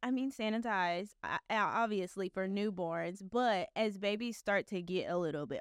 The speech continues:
older, you know, like, you do want to expose them to the germs because you don't wanna end up like me and be the sickly child and the baby in the bubble. It's fine.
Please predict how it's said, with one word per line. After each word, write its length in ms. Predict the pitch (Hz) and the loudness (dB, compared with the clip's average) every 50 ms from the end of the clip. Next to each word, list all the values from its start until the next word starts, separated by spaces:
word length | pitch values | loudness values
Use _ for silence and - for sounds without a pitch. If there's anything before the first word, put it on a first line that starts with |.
| - - | -6 -4
older, 640 | - 196 262 285 240 190 185 165 156 156 143 127 98 | 0 2 4 4 4 2 2 0 2 2 0 0 -2
you 180 | 151 208 214 196 | -2 -2 -2 0
know, 280 | 190 180 170 170 156 160 | 0 -2 -2 -2 -4 -4
like, 200 | 165 190 - 208 | -4 -4 -4 -2
you 160 | 233 254 269 | 0 0 0
do 220 | 208 202 233 247 | 0 0 0 0
want 180 | 247 254 247 226 | 2 2 0 0
to 120 | - 240 - | 0 -2 -2
expose 380 | 233 - - - 226 226 220 | -2 -6 -4 -2 0 0 0
them 160 | - 220 226 | 0 -2 -4
to 160 | 214 - 240 220 | -4 -4 -8 -6
the 120 | 220 220 | -6 -4
germs 460 | 196 - 247 339 370 294 226 220 220 | -2 0 0 2 2 2 0 -2 -2
because 540 | - 233 208 - 208 196 185 185 180 180 202 - _ _ _ _ _ _ _ _ - | -4 -6 -4 -2 -2 -2 0 0 0 -2 -4 -8 _ _ _ _ _ _ _ _ -8
you 80 | 202 196 | -2 2
don't 160 | 196 190 185 | 2 4 4
wanna 140 | 190 190 180 180 - | 4 2 0 0 -2
end 160 | 202 185 180 | -2 0 0
up 100 | 180 180 | 0 0
like 180 | 180 170 165 | 0 -2 -2
me 280 | 175 202 320 381 294 175 | 0 2 4 4 4 2
and 100 | 175 165 | 2 -2
be 80 | 165 175 | -4 -6
the 80 | 170 | -6
sickly 300 | - - 156 - - 156 151 | -8 -10 -10 -6 -4 -4 0
child 340 | - 220 294 262 175 175 170 | 4 4 6 6 4 2 0
and 220 | 151 151 156 180 - _ _ _ _ _ - | -2 -2 -4 -6 -8 _ _ _ _ _ -6
the 100 | 190 202 | -4 0
baby 280 | 175 180 175 165 165 156 | 2 2 2 2 0 -2
in 60 | 151 | -2
the 60 | 151 | 0
bubble. 400 | 156 196 247 247 143 139 127 - 285 | 4 4 4 4 2 -6 -6 -4 -2
It's 160 | 226 220 - - | -2 -2 0 2
fine. 380 | 214 233 226 156 - - 170 | 2 2 2 2 -2 -6 -10